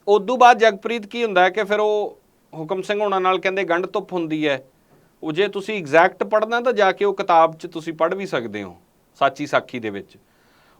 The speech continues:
ਉਹ ਫਿਰ ਉਹ ਆ ਕੇ ਉਹ ਕਨਵਿੰਸ ਕਰਦੇ ਆ, ਉਹ ਆਪਸ 'ਚ ਇਹਨਾਂ ਦੀ ਕਮੇਟੀ ਬਹਿੰਦੀ, ਉਹਨਾਂ ਦੀ ਕਮੇਟੀ ਬਹਿੰਦੀ। ਉਹ ਕਹਿੰਦੇ ਜੀ ਨਹੀਂ ਤੁਹਾਨੂੰ ਅਸੀਂ ਮਰਨ ਨਹੀਂ ਦੇਣਾ, ਅਸੀਂ ਤੁਹਾਡੇ ਨਾਲ ਬਹਿ ਕੇ ਟਾਕ ਕਰਨ ਲਈ ਤਿਆਰ ਹਾਂ, ਜੋ ਜੋ ਤੁਸੀਂ ਡਿਮਾਂਡਸ ਹੈ।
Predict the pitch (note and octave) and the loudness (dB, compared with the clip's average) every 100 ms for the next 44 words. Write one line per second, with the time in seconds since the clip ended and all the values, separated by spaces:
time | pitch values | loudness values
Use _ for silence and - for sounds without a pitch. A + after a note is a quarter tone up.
0 | - F#3 A3 A#3 A#3 G#3 G3+ A3+ A3+ G#3 | -4 0 4 8 10 8 6 2 2 2
1 | G#3+ G3+ G#3 G3+ G#3+ E3+ F#3 G3 F#3+ F#3 | -2 -2 -4 0 0 0 0 2 2 0
2 | A2+ D#3+ D#3+ F3 F3 F#3 F#3 F#3+ F#3 F3+ | 2 4 4 0 -2 -4 -4 -4 -4 -4
3 | E3 D#3+ D#3+ D#3 E3+ E3+ E3 F3 E3 D#3+ | -4 -4 -4 -2 -2 -2 -2 -4 -4 -4
4 | C#3 C3+ C#3 C#3 D3 E3 E3+ E3+ F3 F3+ | -6 -6 -6 -6 -2 -2 -2 -4 -4 -4
5 | F3+ E3 F3 E3 D#3 D#3 D3+ D3+ D3+ C#3+ | -2 -2 -2 -2 -4 -2 -4 -6 -8 -8
6 | B2+ _ _ _ _ - D3 D3+ D#3+ E3 | -14 _ _ _ _ -2 2 2 2 0
7 | E3+ D3+ D#3 F#3 E3+ E3+ D#3+ D3 D3 D3+ | 0 0 2 0 0 -6 -4 -2 0 0
8 | D3+ C#3+ D#3 D#3+ D3+ - C#3 C3+ C#3+ C3+ | 2 2 2 0 -4 -2 -2 -2 -6 -6
9 | C#3 C#3 C#3 B2+ B2 D3+ D#3+ D3 C#3 D3+ | -6 -6 0 2 2 2 -2 -4 -4 -6
10 | D3 B2+ D3 C3 B2+ A#2+ A#2+ A#2 A#2+ | -6 -8 -8 -6 -4 -2 -4 -4 -4